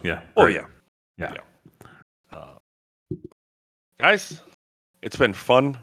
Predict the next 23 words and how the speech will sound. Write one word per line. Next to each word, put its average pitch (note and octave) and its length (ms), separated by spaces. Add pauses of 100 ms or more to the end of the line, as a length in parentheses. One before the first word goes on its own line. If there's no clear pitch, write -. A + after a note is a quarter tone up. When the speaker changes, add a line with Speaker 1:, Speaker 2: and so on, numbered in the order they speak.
(100)
Speaker 2:
Uh, D2 300
once F#2+ 200
again, F2 160
I F2 60
appreciate F2+ 380
all E2+ 200
of D#2+ 140
you D#2+ 260 (180)
listeners E2+ 460 (880)
and, D#2+ 340
uh, D2 260 (160)
and D#2 160
those D#2 180
of D#2 80
you D2 80
who D#2+ 140
interact D#2+ 440
with D2+ 100
us. D#2 280 (1300)
If - 140
you F#2 120
want F2 280
to D2+ 300